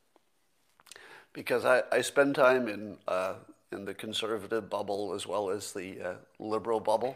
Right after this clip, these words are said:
I try to, I try to spend time in both bubbles.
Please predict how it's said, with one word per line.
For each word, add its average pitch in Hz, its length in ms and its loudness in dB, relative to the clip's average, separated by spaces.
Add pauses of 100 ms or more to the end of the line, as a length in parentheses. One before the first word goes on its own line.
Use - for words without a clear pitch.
(100)
I - 20 -12
try 110 220 -2
to, 98 120 -2 (540)
I - 40 -18
try 110 240 2
to 101 180 0 (260)
spend 113 360 -2
time 113 240 4
in 107 100 -6
both 98 280 -6
bubbles. 104 420 -6